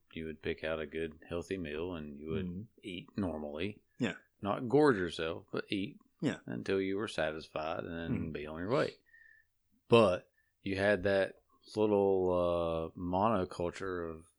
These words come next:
Speaker 1: of folks that took that to the, to the far outskirts who thought that, "Well, my God, I can just eat all this fat I want."
Speaker 2: Yeah.
Speaker 1: Um, so,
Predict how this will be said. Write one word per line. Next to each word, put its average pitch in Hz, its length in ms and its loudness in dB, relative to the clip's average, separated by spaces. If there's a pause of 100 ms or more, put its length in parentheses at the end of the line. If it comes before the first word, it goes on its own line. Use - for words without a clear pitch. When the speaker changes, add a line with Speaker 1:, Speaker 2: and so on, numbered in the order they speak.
(120)
Speaker 1:
of 98 160 -12
folks - 480 -4
that - 260 -6
took - 240 -6
that 95 260 0
to 90 160 -4
the, 80 240 -4 (360)
to - 160 -12
the 80 80 -4
far 95 840 4
outskirts - 880 -4 (760)
who 92 100 -2
thought 87 380 0
that, 82 300 -2 (580)
"Well, 85 360 -2
my 78 220 -10
God, 73 320 -4
I 76 100 -8
can 78 220 -12
just 76 240 -12
eat 80 220 -10 (100)
all 87 220 -4
this 80 160 -8
fat - 440 0
I 87 140 -2
want." 98 500 -4
Speaker 2:
Yeah. 220 220 -12 (400)
Speaker 1:
Um, 82 480 -6 (220)
so, 90 480 -2